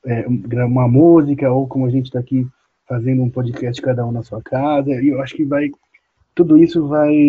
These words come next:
redefinir a maneira de, de produzir material. Eu acho muito doido isso, porque eu fiz com o que eu tenho,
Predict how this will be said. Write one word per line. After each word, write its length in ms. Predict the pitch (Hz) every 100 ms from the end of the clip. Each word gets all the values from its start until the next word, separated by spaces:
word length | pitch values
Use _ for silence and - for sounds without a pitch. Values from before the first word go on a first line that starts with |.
| 131
redefinir 680 | 127 147 165 - 165 156
a 60 | 185
maneira 500 | 180 151 143 165 156
de, 200 | 143 143
de 100 | 147
produzir 440 | 135 147 139 127
material. 600 | 120 113 110 110 98 95
Eu 140 | 107 113
acho 220 | 117 -
muito 240 | 123 127
doido 340 | 131 131 127 104
isso, 220 | 98 _ _ _
porque 400 | 107 - 110 104 _ _ _ _ _ _ _
eu 140 | 143 127
fiz 160 | 139
com 140 | 143 143
o 20 |
que 80 | 160
eu 80 |
tenho, 480 | 156 170 170 214 214